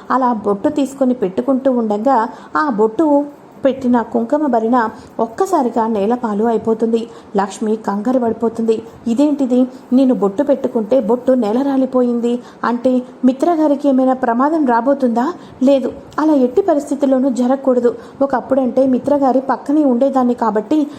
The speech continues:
మిత్రగారికి ఏ క్షణం ఏ ఆపద వస్తుందని కాచుకుంటూ కూర్చునేదాన్ని. కానీ ఇన్ని సంవత్సరాల తర్వాత ఇప్పుడు ఇలా నేలకి చేజారిపోయింది బొట్టు అంటే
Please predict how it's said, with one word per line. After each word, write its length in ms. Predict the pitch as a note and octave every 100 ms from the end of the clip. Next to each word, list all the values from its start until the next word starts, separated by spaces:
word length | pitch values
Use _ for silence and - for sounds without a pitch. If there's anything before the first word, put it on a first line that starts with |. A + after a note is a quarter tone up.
| - D4+
మిత్రగారికి 600 | D4 F4+ E4 C#4 C4 C4+
ఏ 160 | B3+
క్షణం 340 | C#4 D#4+ C#4+ B3
ఏ 140 | B3+
ఆపద 320 | C#4 C4 B3
వస్తుందని 600 | A#3+ A3+ - A#3 A3+ C#4+
కాచుకుంటూ 840 | C#4+ - - D4 E4 - B3+ A3+ C4
కూర్చునేదాన్ని. 760 | C4 B3 B3+ B3+ A#3 A#3+ A#3 - - - D4+
కానీ 260 | C#4+ C#4
ఇన్ని 200 | A#3+ C4+
సంవత్సరాల 540 | D4 B3 C4 C4 D4+ C#4+
తర్వాత 640 | C4 A#3+ A#3+ A#3+ C#4+ B3+ C4 - -
ఇప్పుడు 600 | C4 - G4 F#4+ D4 C4+ - - D4+
ఇలా 220 | D#4 D4
నేలకి 500 | B3 A3+ C#4 D4+ D4
చేజారిపోయింది 800 | C#4+ B3+ A#3+ D4 C#4 C#4 C4+ B3+
బొట్టు 320 | G#3 A3+ D4
అంటే 440 | C#4 A#3 A#3 C#4